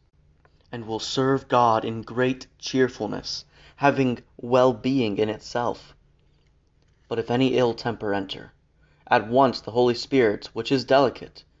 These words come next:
is oppressed, finding the place impure, and seeks to depart out of the place. For it is choked by the evil spirit, having no room to serve the Lord as it will,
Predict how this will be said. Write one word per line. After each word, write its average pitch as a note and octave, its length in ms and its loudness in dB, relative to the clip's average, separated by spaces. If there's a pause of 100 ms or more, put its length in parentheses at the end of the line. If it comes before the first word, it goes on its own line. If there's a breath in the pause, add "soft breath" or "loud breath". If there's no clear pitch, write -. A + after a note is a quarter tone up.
(120)
is G#2+ 140 -6
oppressed, - 640 -2 (380 soft breath)
finding C3 420 4
the G#2+ 80 -2
place A#2 380 0
impure, A#2 640 2
and G#2+ 140 -2
seeks - 340 -8
to - 80 -16
depart A#2+ 440 -2
out B2+ 220 2
of - 120 -12
the - 80 -20
place. - 520 -18 (580)
For A#2 140 2
it G#2 60 2
is G#2 160 -4
choked - 420 0
by A2 120 0
the G#2+ 140 -6
evil G#2 200 -4
spirit, G#2+ 500 -6 (280 soft breath)
having A#2+ 280 0
no C3 180 4
room B2 340 2
to - 100 -14
serve A#2+ 400 -2
the G#2+ 60 -10
Lord A2+ 340 4
as G#2+ 160 -2
it - 100 -4
will, A2 380 0